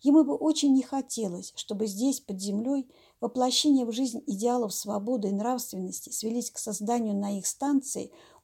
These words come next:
уменьшенной копии Гуляй-Поля образца девятнадцатого года прошлого столетия.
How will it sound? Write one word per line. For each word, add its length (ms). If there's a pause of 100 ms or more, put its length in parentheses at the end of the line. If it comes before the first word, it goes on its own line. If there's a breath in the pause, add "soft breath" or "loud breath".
уменьшенной 580
копии 380
Гуляй-Поля 720
образца 560
девятнадцатого 800
года 320
прошлого 460
столетия. 680